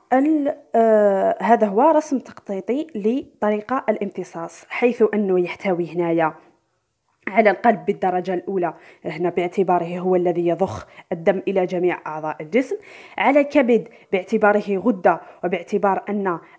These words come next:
الدم يمر عبر الكبد. لدينا أيضًا هنا راهو يبين لنا باللي اللمف يعود من جديد إلى الدم ليوزع على جميع أعضاء الجسم. عندنا وريد أجوف علوي،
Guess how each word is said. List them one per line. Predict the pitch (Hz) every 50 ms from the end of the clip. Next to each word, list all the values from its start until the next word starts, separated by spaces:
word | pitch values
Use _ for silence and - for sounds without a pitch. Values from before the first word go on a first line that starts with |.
| _ 202
الدم | 196 170 165 220 214 190 180 175 175
يمر | 190 185 202 208 196 196 - - _ _ -
عبر | - 175 214 175 190 175 165
الكبد. | 160 156 - - 165 165 226 302 359 - - - _ _ _ _ _ _ _ _ _ _ _ _ _ _ _ _ _ _ _ _ _ _ _ _ - - - - - - - _ -
لدينا | 254 294 294 320 349 359 339 311
أيضًا | - 294 302 285 240 262
هنا | 247 233 214 214 240 247 233 214 -
راهو | - 208 214 220
يبين | 226 196 214 214 208 220 220
لنا | 226 226 220 214
باللي | 170 214 202 202
اللمف | 208 202 202 226 226 214 185 - - -
يعود | 208 202 190 220 226 190 190
من | 196 214 208
جديد | 190 202 190 180 208 196 165 _ _ 220
إلى | 226 208 202
الدم | 190 160 214 208 196 185
ليوزع | 175 185 185 180 190 185 151 160 175
على | 156 175 180 180 190 180
جميع | 175 196 190 185 190 190 175 -
أعضاء | 180 170 170 170 170 165 - -
الجسم. | 170 165 214 285 311 - 453 466 - - _ - - - - - - - - - -
عندنا | 247 262 339 339 339 339 349 339 302 240
وريد | 233 247 269 269 285 294 277 208 208 - 240
أجوف | 220 214 220 226 214 - - - - _ -
علوي، | 180 175 214 254 233 214 208 180 185 175 175 190 226